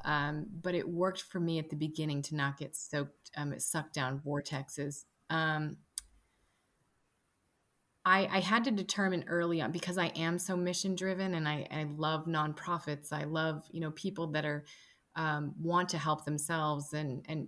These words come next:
so I was giving away a lot of free work. Um, and instead of looking at it that way,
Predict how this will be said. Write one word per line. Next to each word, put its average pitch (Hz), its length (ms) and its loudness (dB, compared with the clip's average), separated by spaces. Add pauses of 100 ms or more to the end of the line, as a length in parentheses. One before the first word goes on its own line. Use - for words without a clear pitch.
so - 460 2 (120)
I 160 120 0
was 160 160 0
giving 175 260 2
away 156 180 2
a 147 60 2
lot 143 140 2
of 143 100 -2
free 151 220 0
work. 143 420 -2 (180)
Um, 143 500 0 (1400)
and 170 140 2
instead 165 460 4
of 170 200 2
looking 175 380 4
at 160 100 4
it 151 160 -2
that 170 240 4
way, 151 360 0